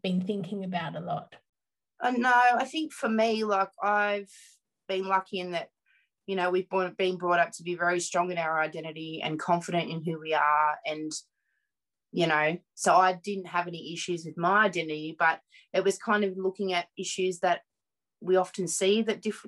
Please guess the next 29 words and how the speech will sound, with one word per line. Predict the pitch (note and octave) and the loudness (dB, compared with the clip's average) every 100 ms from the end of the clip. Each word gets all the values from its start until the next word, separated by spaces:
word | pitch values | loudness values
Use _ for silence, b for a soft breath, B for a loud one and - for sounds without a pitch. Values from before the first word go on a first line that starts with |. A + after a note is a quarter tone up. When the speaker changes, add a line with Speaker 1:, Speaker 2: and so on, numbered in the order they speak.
| - | -6
Speaker 2:
that | G3+ | 2
our | G3+ | 2
mobs, | G3+ G3+ G3 - | 4 0 0 -10
different | - A3+ G#3+ | -8 -4 0
mobs | G#3+ G3+ | 0 2
have | G#3 A#3 D4+ | 2 2 2
in | C#4 | -4
terms | A#3 A#3+ A#3+ | -2 -2 -2
of | A#3 | -2
their | A#3 A#3 | 0 0
identity, | A#3 B3+ C#4 E4 G#4 _ b b b - | 0 -2 -4 -2 -4 _ b b b 2
and | A3 | 4
whether | A3 G#3+ | 4 4
that's | G3 - | 0 0
because | - - G3+ F#3 | -10 -4 -2 0
they're | F3+ F3 _ _ - | -2 -4 _ _ 0
stolen | F#3+ F#3 | 2 2
generation | F3+ F3+ F3 F3 - F#3 | 0 0 0 0 -2 -6
or, | E3 D#3+ D#3+ B B B - | -4 -6 -8 B B B -4
um, | F3 E3+ D#3+ D#3+ D#3+ - _ _ - | 0 2 0 -4 -8 -16 _ _ -2
you | F#3 | 0
know, | E3 F3+ | 2 0
silent | - G#3 F#3+ G3 F#3+ | 2 6 6 6 2
generation | F#3+ F#3 F3+ F#3 - G3+ | 0 4 2 2 -2 -2
where | F3 | -2
they | |
haven't | E3+ F#3 F3+ D#3+ | 0 0 0 -4
grown | F3 F3 | -2 -2
up | F3+ | -2